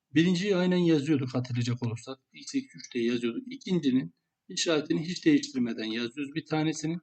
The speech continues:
Bir tanesini de işaretini değiştirerek yazıyorduk. İki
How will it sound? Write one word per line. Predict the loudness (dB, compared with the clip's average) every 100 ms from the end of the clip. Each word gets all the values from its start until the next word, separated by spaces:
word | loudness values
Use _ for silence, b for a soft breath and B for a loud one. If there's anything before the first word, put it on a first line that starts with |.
| _ _ _ _ _ _ _ _ _ _ _ _ -12
Bir | 0
tanesini | 6 6 6 6 8
de | 6 2 -10
işaretini | -6 0 0 2 2 4
değiştirerek | 4 4 4 4 2
yazıyorduk. | -2 -6 -10 _ _ _ _ _
İki | -10 -10 -16 -20